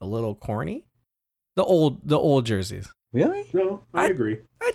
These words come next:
Speaker 1: think so. They're a little, a little. Ch-, okay, basically, I'm okay. The fact that we're wearing the City Edition jerseys, I'm okay with it. That's all.
Speaker 2: Are, are you saying that you wish there was, there's, there's room for improvement, or there, there could have been other options?
Speaker 1: There, there could, no, no, no. There, there, I guess there's a little bit room for improvement, but I'm glad it's not, like, weird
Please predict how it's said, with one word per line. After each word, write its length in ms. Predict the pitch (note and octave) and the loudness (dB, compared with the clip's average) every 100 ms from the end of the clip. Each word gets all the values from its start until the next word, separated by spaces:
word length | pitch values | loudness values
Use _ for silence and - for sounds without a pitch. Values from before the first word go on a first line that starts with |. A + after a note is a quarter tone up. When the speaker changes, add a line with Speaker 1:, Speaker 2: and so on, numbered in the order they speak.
| - | 0
Speaker 1:
think 220 | F3 D3+ | 0 0
so. 180 | - - | -4 0
They're 120 | A3 | 0
a 40 | A#3 | 2
little, 280 | B3+ G3 | 2 4
a 20 | D#3+ | 4
little. 220 | E3 D#3 | 4 2
Ch-, 100 | - | 0
okay, 320 | E3+ D3 E3 | 0 2 2
basically, 500 | G3 A#3 - G3+ F3+ | 4 2 2 0 0
I'm 200 | D#3 D#3 | 2 2
okay. 440 | E3 - C3+ F#2 | 0 0 -2 0
The 140 | F#2+ A2+ | -2 -4
fact 320 | - E3+ F3 | 0 0 0
that 140 | D#3 | 0
we're 140 | C#3 B2+ | 0 0
wearing 400 | B2 A#2+ A#2+ A2+ | 2 0 0 -2
the 60 | |
City 300 | G#2 A#2+ A#2+ | -4 -4 -2
Edition 320 | A2 A2 - G#2 | -2 -4 -4 -6
jerseys, 380 | F#2+ G2 G2+ - | -4 -4 -6 -6
I'm 160 | A2 G2 | -6 -6
okay 260 | - D2 | -8 -10
with 200 | D2+ - | -12 -14
it. 80 | - | -12
That's 200 | F#2+ - | -12 -10
all. 200 | - - _ _ _ A#2+ | -12 -14 _ _ _ -2
Speaker 2:
Are, 60 | |
are 120 | A2+ | 0
you 80 | G#2+ | 0
saying 380 | G2+ A2+ G2+ G2+ | -2 -2 -2 -4
that 200 | G2 A#2 | -6 -6
you 180 | A2+ G#2 | -4 -4
wish 280 | F#2+ G#2+ - | 0 -2 0
there 120 | G#2 | -2
was, 220 | F#2+ F2+ - _ - - - - - - - - - A2+ | -2 -4 -8 _ -20 -18 -18 -20 -20 -20 -20 -20 -8 2
there's, 280 | B2+ A#2 | 2 2
there's 260 | - B2+ A2+ | 0 2 2
room 160 | A#2 G#2 | 2 0
for 160 | A2+ | -4
improvement, 480 | F#2 F#2+ E2 F2 - | -6 -6 -8 -8 -6
or 120 | G#2+ | -4
there, 240 | G2 G2+ G2 | -2 -2 -4
there 120 | G#2+ | -4
could 140 | - | -2
have 60 | G#2+ | -2
been 100 | G2+ | -2
other 240 | F#2+ F#2+ | -4 -4
options? 180 | F#2 - | -4 0
Speaker 1:
There, 220 | F#3 G3 | 2 2
there 220 | F3+ F3+ F3+ | 2 2 2
could, 240 | A#3 A3 | 0 2
no, 180 | G#3+ F3+ | 4 4
no, 20 | |
no. 140 | B2 | 4
There, 220 | A2 D#3 E3 | 2 0 0
there, 160 | F#3 | 0
I 100 | F#3 | 0
guess 220 | G#3 A3 | 0 0
there's 180 | G#3+ E3+ | 0 2
a 80 | C#3+ | 2
little 240 | C3+ C#3+ | 2 2
bit 140 | D3+ B2+ | 0 0
room 200 | B2 C3+ | 0 0
for 160 | - | -2
improvement, 360 | B2 A2 C3+ D3 | -4 -2 -4 0
but 100 | C#3 | 0
I'm 140 | C3 | 0
glad 440 | A#2+ A#2+ B2+ C#3+ E3+ | 0 0 2 0 -2
it's 200 | C#3 C3 | -2 0
not, 240 | A#2 - | 0 0
like, 240 | A2+ G#2 A2 | -2 -2 -4
weird 560 | G#2+ G#2+ G#2+ G#2+ G2+ | -4 0 0 -2 -6